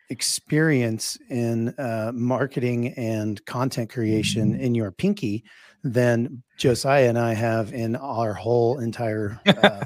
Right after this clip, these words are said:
Speaker 2: <laughs>
Speaker 1: lifetime.
Speaker 2: Right.
Speaker 1: So,
Speaker 2: Yeah.
Speaker 1: uh, <laughs> I,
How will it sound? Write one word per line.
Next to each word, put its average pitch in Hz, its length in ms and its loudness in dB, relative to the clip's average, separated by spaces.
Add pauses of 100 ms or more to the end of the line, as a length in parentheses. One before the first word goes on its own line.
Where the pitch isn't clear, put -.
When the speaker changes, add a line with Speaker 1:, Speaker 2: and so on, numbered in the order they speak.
Speaker 2:
<laughs> 139 100 -2
Speaker 1:
lifetime. 143 420 2 (220)
Speaker 2:
Right. 107 500 4
Speaker 1:
So, 143 280 4
Speaker 2:
Yeah. 127 60 0
Speaker 1:
uh, 120 920 0 (180)
<laughs> - 180 -20
I, 180 140 6